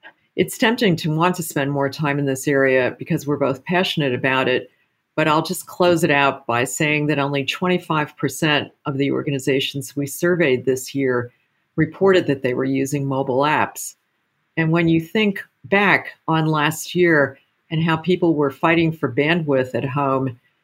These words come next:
and may have had children using the computer and bandwidth to take their classes, we've seen some great examples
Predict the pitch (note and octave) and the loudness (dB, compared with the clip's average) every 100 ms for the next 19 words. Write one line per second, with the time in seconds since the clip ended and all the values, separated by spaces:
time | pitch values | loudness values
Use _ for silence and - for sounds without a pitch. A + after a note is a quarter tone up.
0 | - D3 D#3 E3 E3 D#3 C3 - F3+ E3 | -6 0 2 2 2 0 0 -2 0 0
1 | E3 E3 C#3+ C3 - D3 E3 D#3+ D#3+ D3 | 2 2 0 -4 -6 0 2 4 2 2
2 | C#3+ C3+ C#3 - F3+ E3+ D#3+ C#3+ - _ | -2 -4 -6 -4 0 2 2 0 -6 _
3 | _ _ C#3 C3+ D#3+ E3 D3+ D#3+ D#3+ - | _ _ -6 2 2 2 2 0 -2 -16
4 | - D3 C#3 - _ C3 A#2 - D3+ F3+ | -6 -2 -2 -4 _ -4 -4 -2 0 0
5 | - E3+ D3+ - _ _ _ _ F#3+ G3+ | 0 0 0 -8 _ _ _ _ 0 0
6 | - A3 G3 G3 D3 D3+ F3 F#3 C#3+ D#3 | 0 0 0 0 -2 0 2 2 0 0
7 | E3+ E3+ C3 B2 - - | 0 0 -2 -2 -4 -12